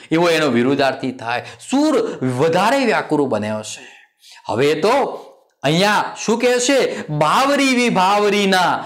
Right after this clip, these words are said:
બાવરી, અહીંયા બાવરી શબ્દ પ્રયોજાયેલો છે. તો આ જે બાવરી જે શબ્દ છે ને, એ બાવરી શબ્દ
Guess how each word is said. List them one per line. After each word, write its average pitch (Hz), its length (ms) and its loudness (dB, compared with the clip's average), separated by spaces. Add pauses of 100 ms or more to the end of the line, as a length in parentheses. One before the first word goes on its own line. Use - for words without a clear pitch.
(140)
બાવરી, 170 880 0
અહીંયા 226 380 0 (180)
બાવરી 226 500 0
શબ્દ 214 320 0 (400)
પ્રયોજાયેલો 170 800 2
છે. 160 340 0 (680)
તો 269 160 2
આ 180 160 2
જે 262 160 2
બાવરી 175 520 2
જે 277 160 2
શબ્દ 240 300 0
છે 269 240 2
ને, 262 140 2 (400)
એ 190 360 2
બાવરી 147 400 0
શબ્દ 156 340 -2